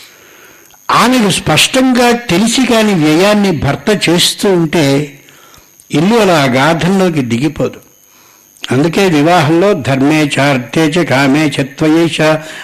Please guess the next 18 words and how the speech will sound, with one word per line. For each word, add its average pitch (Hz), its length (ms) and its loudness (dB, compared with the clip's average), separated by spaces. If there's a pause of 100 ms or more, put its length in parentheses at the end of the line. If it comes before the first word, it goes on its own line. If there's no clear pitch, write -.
(120)
నాతి 135 320 0
చరితవ్య 156 880 0 (360)
నాతి 151 440 0 (100)
చరామి" 139 580 0 (240)
అని 101 120 -4
ఉంటుంది. 101 300 -8 (1000)
ధనాన్ని 226 560 2
నేను 196 200 2
ఎలా 170 300 2
సంపాదిస్తున్నానో 185 1200 0
మీకు 147 260 0
చెప్పి 202 520 -2
సంపాదిస్తాను, 127 1000 -2 (840)
ధనాన్ని 226 480 2
నేను 202 260 2
ఎలా 180 180 2
వ్యయం 156 600 2
చేస్తున్నానో 165 840 0